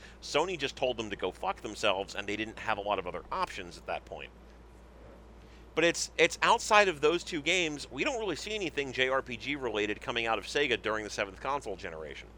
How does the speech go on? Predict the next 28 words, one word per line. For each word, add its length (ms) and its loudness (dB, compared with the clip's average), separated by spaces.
to 80 -8
speak 320 -8
of. 140 -6
Outside 480 8
of, 300 2
you 100 -2
know, 300 4
re-releases 720 -2
of 120 -4
old 260 -2
games 500 2
that 300 8
are 160 4
showing 400 2
up 300 4
on 240 2
Sega 340 0
Classics 460 2
collections 500 -4
and 140 -12
whatnot. 400 -8
We 120 0
see 440 -2
two 200 -4
more 160 4
Valkyria 520 4
Chronicles 480 0
titles. 520 2